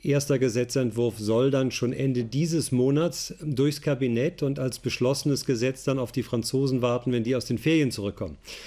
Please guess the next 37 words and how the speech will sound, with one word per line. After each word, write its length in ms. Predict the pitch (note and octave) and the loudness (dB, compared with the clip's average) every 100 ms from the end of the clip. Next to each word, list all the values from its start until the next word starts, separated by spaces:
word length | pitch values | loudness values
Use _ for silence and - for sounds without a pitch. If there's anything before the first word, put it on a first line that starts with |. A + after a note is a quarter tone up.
| - - - - | -18 -20 -14 -2
Und 260 | A#2+ A2+ | -2 0
dann 360 | B2 C3+ F3+ G3+ | 0 2 2 0
wird 240 | C#3+ D3 D3+ | 0 0 0
es 80 | |
spannend, 480 | C3+ - C3 A2+ F#2 | -2 0 0 0 -4
denn 180 | G#2+ G2+ | -6 -4
dann 300 | A2+ B2+ C#3+ | 0 2 0
verlagert 540 | C#3 B2+ B2 C3 B2+ | 2 0 2 0 0
sich 160 | - A#2 | -2 -6
die 100 | B2+ | -6
politische 600 | - A#2 A2+ D3 B2+ C3+ | -2 0 0 0 0 -2
Debatte 500 | A2+ A2+ A#2 B2+ C#3 | -2 -2 -2 -2 -2
vom 240 | - A#2+ A2 | -2 -4 0
Parlament 560 | A2 G#2+ G#2+ A2+ B2+ | 0 0 0 0 -2
auf 140 | C#3+ - | -4 -4
die 100 | A2 | -8
Straße 540 | - G#2+ A#2+ B2 D3 | -4 -4 -2 -2 0
und 200 | A#2+ G#2+ - - - - - | 0 -2 -8 -18 -18 -18 -8
gegen 240 | - A#2 A2 | -2 0 2
die 180 | C3+ | 0
hat 140 | C3 C#3 | 0 0
sich, 240 | C3 G2+ | -2 0
äh, 300 | B2+ A#2+ A#2 A2 A2+ - | 2 2 2 -2 -6 -4
in 100 | C3 | 0
den 180 | A#2 G#2 | 0 2
wesentlichen 540 | A#2 C#3+ D3 C#3 B2 | 2 2 0 0 0
Punkten 380 | C#3 C3+ - B2 | 0 0 0 -2
bisher 480 | A#2+ - C3 C3 B2+ | -2 2 2 4 2
oder 240 | A2 F#2+ - - | 0 -2 -8 -10
in 100 | - | -2
letzter 380 | A2+ A#2 - B2 | 0 0 0 0
Zeit 260 | - A#2 A2 | 0 -2 0
kaum 220 | B2+ A#2+ | 0 2
ein 100 | A2+ | 0
Präsident 460 | A2+ A2+ A#2 A2+ C3+ | -2 -2 0 0 0
durchsetzen 460 | B2+ B2 - G2 | 0 -2 -6 -8
können. 280 | - F2+ D#2 | -6 -6 -8